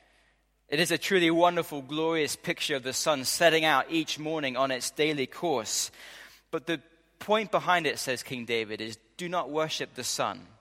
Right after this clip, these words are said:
Worship the God who made the sun.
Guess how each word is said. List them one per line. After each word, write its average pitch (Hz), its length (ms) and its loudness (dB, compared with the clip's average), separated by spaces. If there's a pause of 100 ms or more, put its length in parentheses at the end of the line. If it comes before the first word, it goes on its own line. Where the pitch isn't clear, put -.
(960)
Worship 139 480 -4
the 123 80 -8
God 120 420 -2
who 123 140 -10
made 120 500 -6 (640)
the 113 100 -12
sun. 92 460 -8